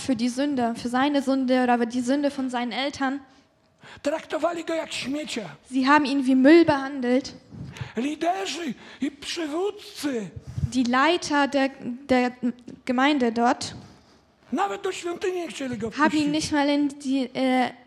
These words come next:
Speaker 1: in, äh, in den Tempel gelassen.
Speaker 2: „Tam przy drzwiach twoje jest miejsce.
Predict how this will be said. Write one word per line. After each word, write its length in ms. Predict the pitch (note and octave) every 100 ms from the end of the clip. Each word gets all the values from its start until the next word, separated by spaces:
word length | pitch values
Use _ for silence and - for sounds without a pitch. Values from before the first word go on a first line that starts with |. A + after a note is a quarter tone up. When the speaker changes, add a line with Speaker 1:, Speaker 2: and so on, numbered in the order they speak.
| _ -
Speaker 1:
in, 220 | B3 A#3+ A#3+
äh, 320 | - A#3+ A#3+ - - -
in 100 | A#3+
den 140 | A#3+ A#3
Tempel 360 | D4 D#4+ C#4
gelassen. 500 | A#3+ A3+ A3+ - B3 - _ _ _ _ _ _ _ _ _
Speaker 2:
„Tam 320 | - G4 G#4 F#4
przy 240 | - F4+
drzwiach 420 | D4 C#4+ F4+ F4
twoje 240 | - C#4+ D4
jest 180 | C4
miejsce. 640 | B3+ C#4 C4 - - G3